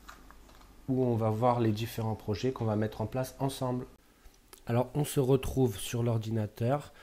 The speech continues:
Comme je vous l'ai dit en début de vidéo, on a le C D, euh, qui est fourni, euh, ici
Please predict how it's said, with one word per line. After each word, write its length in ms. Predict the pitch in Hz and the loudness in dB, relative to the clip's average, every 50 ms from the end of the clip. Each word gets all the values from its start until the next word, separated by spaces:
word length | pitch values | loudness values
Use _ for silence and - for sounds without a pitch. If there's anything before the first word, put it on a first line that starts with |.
| - - - | -20 -20 -6
Comme 180 | - 120 117 120 | -2 0 0 0
je 120 | 110 107 | 0 0
vous 80 | 113 117 | 0 2
l'ai 120 | 120 120 | 2 2
dit 380 | 117 113 117 120 120 120 123 - - - - - - - - | 2 2 0 2 2 0 0 -4 -8 -16 -20 -20 -20 -16 -6
en 120 | - 107 110 | -2 0 0
début 360 | 107 107 110 104 104 110 110 | 2 2 0 0 0 -2 -2
de 160 | 101 98 107 | 0 0 0
vidéo, 1000 | 104 104 101 98 95 101 110 101 101 110 110 113 113 117 117 113 113 113 110 - - _ - - - - - - - - _ _ _ - - - | 2 2 0 0 -2 -2 -4 0 2 2 4 4 4 4 4 2 2 0 -2 -6 -12 _ -20 -20 -20 -20 -20 -20 -20 -20 _ _ _ -20 -14 -8
on 280 | 120 113 110 107 107 104 | -4 -2 0 0 2 2
a 100 | 107 107 | 2 2
le 160 | 107 113 117 | 4 2 2
C 240 | 113 - - 120 110 | 2 0 0 -2 0
D, 440 | 107 113 117 120 117 117 117 110 98 | 2 2 4 4 4 4 2 0 -2
euh, 80 | 95 95 95 92 - - - - | -4 -6 -8 -10 -12 -16 -18 -16
qui 140 | - - 113 | -8 -4 -4
est 40 | 107 | -4
fourni, 640 | 98 - - 107 107 104 107 110 110 110 107 104 95 | -4 -4 -6 -4 -2 -2 0 0 0 0 0 -2 -4
euh, 60 | 82 78 - - - - - _ _ _ _ - _ - - - - - - - - - - - - - _ - - 294 | -6 -8 -12 -16 -20 -20 -20 _ _ _ _ -20 _ -20 -20 -20 -20 -20 -20 -20 -20 -20 -20 -20 -20 -20 _ -20 -12 -8
ici 600 | 208 135 113 - - - 127 127 127 131 123 - | -6 -6 -6 -4 -4 -2 0 0 0 0 -2 -4